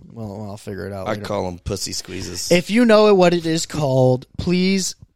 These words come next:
Speaker 1: put in the comments.
Speaker 2: Or poop pinching. It's
Speaker 1: Yeah.
Speaker 2: the same muscles that
Speaker 1: Po-
Speaker 2: cut off your turd.
Speaker 1: Oh, really? I didn't
Speaker 2: Yep.
Speaker 1: know that.
Speaker 2: Like, you can do Kegels right now. Whatever you do to, like, it's closing that sphincter.
Speaker 1: Huh.
Speaker 2: It's, it's tightening everything in that pelvic floor. So, like, you know when you're peeing and you're done, but you kinda do, like, the little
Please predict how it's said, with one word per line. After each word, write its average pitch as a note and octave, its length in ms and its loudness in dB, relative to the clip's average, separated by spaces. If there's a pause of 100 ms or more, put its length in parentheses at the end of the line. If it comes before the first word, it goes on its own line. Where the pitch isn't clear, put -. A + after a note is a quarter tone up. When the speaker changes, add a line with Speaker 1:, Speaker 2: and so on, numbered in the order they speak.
(460)
Speaker 1:
put E3 240 0
in D3+ 220 -4
the D#3+ 60 -6
comments. B2 540 -6
Speaker 2:
Or A#2+ 80 6
poop D3 360 4
pinching. G#2 440 0 (200)
It's C#3 100 -12
Speaker 1:
Yeah. C3+ 100 -2
Speaker 2:
the A#2 60 -6
same A#2+ 220 -4
muscles G2 400 -8
that F#2+ 140 -10 (340)
Speaker 1:
Po- - 100 -6
Speaker 2:
cut A2 140 -2
off G2 160 -2
your F#2+ 100 -8
turd. F#2+ 380 -6
Speaker 1:
Oh, D3 220 0
really? C#3 200 0
I C#3 60 2
didn't C3+ 140 -4
Speaker 2:
Yep. A2+ 100 -4
Speaker 1:
know A#2+ 80 -4
that. B2+ 200 -4 (200)
Speaker 2:
Like, A2 220 -2
you C3 100 -2
can C3+ 140 -6
do G#2 100 -4
Kegels A2 360 -6
right G#2 140 -6
now. A2+ 240 -6
Whatever G#2+ 300 -6
you A2 160 -8
do G#2+ 180 -8
to, G#2+ 80 -8
like, G#2 360 -6
it's G#2+ 120 -12
closing G#2+ 320 -10
that G#2 200 -10
sphincter. B2+ 560 -10
Speaker 1:
Huh. D3 160 2 (320)
Speaker 2:
It's, - 240 -12
it's G#2 200 -10
tightening G#2+ 380 -8
everything G#2 240 -4
in G2+ 80 -8
that G2 140 -10
pelvic G#2 320 -8
floor. G#2+ 320 -6
So, - 140 -6
like, G2+ 220 -6 (260)
you - 120 -8
know A2+ 140 -2
when A2 120 -4
you're G2+ 120 -8
peeing A2+ 320 -4
and G#2 80 -6
you're G2+ 100 -8
done, G2 280 -4
but G#2 100 -12
you F#2+ 80 -14
kinda G2 200 -12
do, F#2+ 120 -10
like, F#2+ 180 -6
the - 80 -18
little F#2+ 260 -10